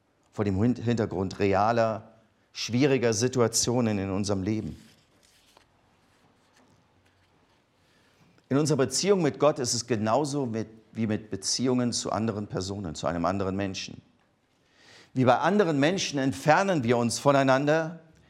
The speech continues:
wenn wir unsere Beziehung vernachlässigen.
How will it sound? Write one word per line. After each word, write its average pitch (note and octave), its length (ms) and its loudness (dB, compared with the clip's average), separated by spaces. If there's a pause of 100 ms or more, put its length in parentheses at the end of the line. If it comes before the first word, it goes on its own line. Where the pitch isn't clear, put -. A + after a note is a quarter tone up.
(380)
wenn C#3+ 380 2
wir D3+ 180 4
unsere D3 220 0
Beziehung D#3+ 440 2
vernachlässigen. E3+ 840 -4